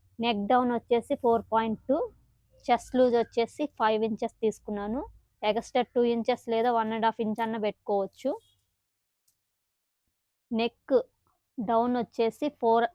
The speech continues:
ఫోర్ ఇంచెస్ పెట్టుకున్నాను. ఆ, బ్లౌజ్ కంటే కూడా లోపల లంగా నెక్ అనేది, బాడీ పార్ట్‌కి సంబంధించిన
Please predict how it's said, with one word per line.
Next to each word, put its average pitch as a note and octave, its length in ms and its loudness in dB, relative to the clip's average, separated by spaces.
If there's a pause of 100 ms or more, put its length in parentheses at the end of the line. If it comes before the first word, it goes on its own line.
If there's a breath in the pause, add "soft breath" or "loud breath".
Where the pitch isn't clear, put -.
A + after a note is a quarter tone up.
(140)
ఫోర్ A#3 260 0
ఇంచెస్ A3 300 -2
పెట్టుకున్నాను. G#3 600 -4 (580)
ఆ, A3 120 -2 (500)
బ్లౌజ్ A3 400 2
కంటే A#3 340 0
కూడా A#3 280 2
లోపల A#3+ 420 4 (520)
లంగా A#3 420 2 (800)
నెక్ A3 300 -4
అనేది, A3 360 -2 (880)
బాడీ A3 320 2
పార్ట్‌కి A3 440 -4
సంబంధించిన G#3+ 560 -6